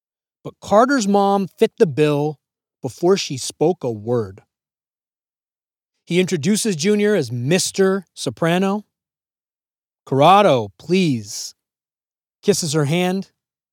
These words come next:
She's shocked and appalled at the cultural faux pas,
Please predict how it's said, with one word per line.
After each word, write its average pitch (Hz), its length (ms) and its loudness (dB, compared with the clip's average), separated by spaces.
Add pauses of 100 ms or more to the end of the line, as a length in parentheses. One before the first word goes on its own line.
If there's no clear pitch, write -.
(560)
She's 175 500 -4 (220)
shocked - 520 2
and 196 120 4
appalled 160 600 2
at 139 100 -10
the 147 100 -4
cultural 160 520 -2
faux 151 300 -2
pas, 156 380 -2